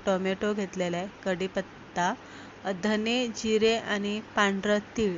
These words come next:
मी इथे अर्धा अर्धा चमचा घेतलेला आहे, अ, दोन बेडगी मिरची आणि तीन हिरव्या मिरच्या घेतलेल्या आहे, आलं लसूण घेतलेलं आहे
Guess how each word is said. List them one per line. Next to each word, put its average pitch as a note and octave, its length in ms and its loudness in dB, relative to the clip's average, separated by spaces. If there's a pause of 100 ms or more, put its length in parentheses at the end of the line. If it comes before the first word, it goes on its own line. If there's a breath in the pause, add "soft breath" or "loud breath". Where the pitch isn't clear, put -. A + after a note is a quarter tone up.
मी G3 180 -2
इथे G3+ 300 0 (100)
अर्धा G3 420 2
अर्धा G3+ 240 0
चमचा G3 540 -2
घेतलेला F3+ 400 -2
आहे, G#3+ 80 -6 (680 loud breath)
अ, F3+ 240 2
दोन G#3+ 320 4
बेडगी G#3+ 420 6
मिरची G#3 500 0 (160)
आणि G3 180 8
तीन G#3+ 420 -2
हिरव्या G#3 360 4
मिरच्या G3+ 420 -2
घेतलेल्या F3+ 460 -2
आहे, - 300 -4
आलं G3+ 240 2
लसूण G#3+ 420 -2
घेतलेलं F#3 360 -2
आहे - 400 -10